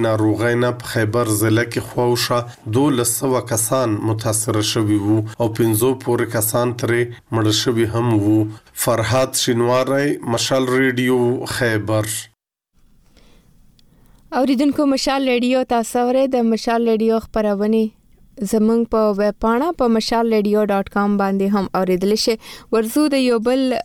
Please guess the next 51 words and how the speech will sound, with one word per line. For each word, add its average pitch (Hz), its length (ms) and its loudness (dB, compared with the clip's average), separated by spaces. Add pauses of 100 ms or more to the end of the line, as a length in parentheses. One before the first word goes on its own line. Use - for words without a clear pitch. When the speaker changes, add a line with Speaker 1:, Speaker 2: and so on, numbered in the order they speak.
Speaker 2:
آه، 202 320 0
ریپورت 254 480 0
طرف 254 240 -2
ته. 247 220 0
اوریدونکو، 240 520 0
په 233 120 -2
خیبر 226 280 0
پښتونخوا 226 400 0
کې 233 220 0
حکومت 214 420 0
اعلان 214 320 0
کړی 233 200 0
چې 214 120 -4
د 196 80 0
روژې 196 320 0
په 220 140 0
میاشت 214 280 -2
کې 226 140 0
به 202 140 2
د 180 160 0
ګیس 220 200 0
لوډ 196 200 0
شیډینګ 220 220 2 (420)
نه 247 120 2
کیږي، 180 300 -2
خو 190 100 -4
د 190 140 0
دې 208 160 2
باوجود 202 380 2
ولس 196 200 0 (120)
شکایت 190 500 -2
کوي 226 160 0
چې - 140 -16
د 190 100 -4
پښمنۍ 190 480 2
او 214 100 2
روژې 185 320 0
ماتې 214 240 0 (520)
پخلي 226 260 0
لپاره 214 340 0 (140)
ګیس 196 220 0
نه 196 180 2
وي. 190 140 -2
د 185 120 -2
سوی 202 140 0 (100)
ګیس 208 240 0
محکمې 196 400 0
په 202 100 -2
دې 202 140 2
لړ 214 180 2
کې 214 80 0